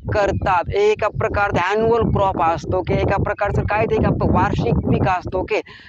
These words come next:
सर, त्याला वर्षामधून एकदा सर त्याला फळ, ओके, येत असतं. तर एका प्रकारचं अॅन्युअल प्लांट असतं आपलं कॉटन प्लांट. तर या कपाशीला सर कोणकोणत्या प्रकारचे कीटकनाशके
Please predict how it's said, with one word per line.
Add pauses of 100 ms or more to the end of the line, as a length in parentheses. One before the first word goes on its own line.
(240)
सर,
त्याला
वर्षामधून
एकदा
सर
त्याला (160)
फळ,
ओके, (140)
येत
असतं. (680)
तर
एका
प्रकारचं
अॅन्युअल
प्लांट
असतं
आपलं (300)
कॉटन
प्लांट.
तर
या (100)
कपाशीला
सर (320)
कोणकोणत्या
प्रकारचे
कीटकनाशके